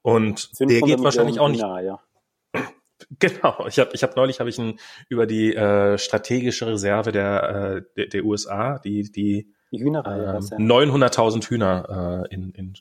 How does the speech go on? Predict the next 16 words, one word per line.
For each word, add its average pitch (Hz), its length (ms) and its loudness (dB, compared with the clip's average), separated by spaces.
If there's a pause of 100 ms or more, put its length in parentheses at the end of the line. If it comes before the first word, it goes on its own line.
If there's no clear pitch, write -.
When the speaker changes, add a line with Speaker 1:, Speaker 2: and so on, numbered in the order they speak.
Speaker 1:
äh, 90 240 -12
halten, 107 500 -8
nur 110 240 0
für - 160 -6
die 101 80 -6
Impfstoffproduktion. - 680 -2
Speaker 2:
Ja, 139 60 8
ja, 143 120 6
genau, 104 380 -6 (120)
ja. 117 140 -8 (1000)
Speaker 1:
Ähm, 101 760 2
das - 180 -16
war 95 100 -8
sehr 92 140 -8
spannend. 92 400 -12 (340)
Und, 120 460 0